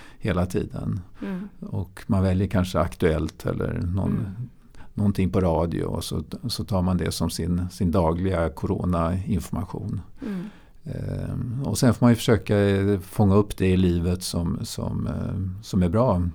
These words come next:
Speaker 2: Mm.
Speaker 1: däremellan.
Speaker 2: Mm.
Speaker 1: Eh, och, eh, och, och det här är egentligen det som a-, alla människor nu, eh, har framför sig, men kanske extra speciellt för det, de som har andra, andra sjukdomar dessutom och,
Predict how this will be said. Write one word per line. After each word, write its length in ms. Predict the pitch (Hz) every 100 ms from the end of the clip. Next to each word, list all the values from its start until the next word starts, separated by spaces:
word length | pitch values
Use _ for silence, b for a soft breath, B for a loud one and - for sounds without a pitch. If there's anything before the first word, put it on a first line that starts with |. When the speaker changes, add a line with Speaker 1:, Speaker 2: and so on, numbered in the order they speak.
| - -
Speaker 2:
Mm. 160 | - 98
Speaker 1:
däremellan. 800 | 90 87 95 87 110 90 85 76 -
Speaker 2:
Mm. 280 | 202 185 226 B B B B -
Speaker 1:
Eh, 420 | - - - 131 160
och, 420 | 98 - - -
eh, 220 | 92 92 90 85 - - B B B B - - 160 151
och, 320 | 104 - -
och 80 | 92
det 80 | 98
här 80 |
är 80 | 107
egentligen 380 | 104 90 - 92
det 120 | 90
som 360 | - 90 85 85 B B B B B
a-, 120 | 90 80
alla 320 | 95 90 98
människor 400 | 123 92 80 87
nu, 300 | 82 80 87 85 92 92 78 B B
eh, 640 | - - 104 95 95 101
har 280 | 95 95 82
framför 380 | 82 90 82 -
sig, 200 | - 76
men 160 | 87 92
kanske 240 | 92 95
extra 260 | - - 95
speciellt 580 | - - 95 113 -
för 100 | -
det, 260 | 90 85 87
de 220 | 90 82
som 140 | 80 90
har 100 | 87
andra, 400 | 85 85 110 104
andra 220 | 98 90 98
sjukdomar 500 | 101 - 92 85 82
dessutom 680 | 82 - 78 - 113 104
och, 140 | 92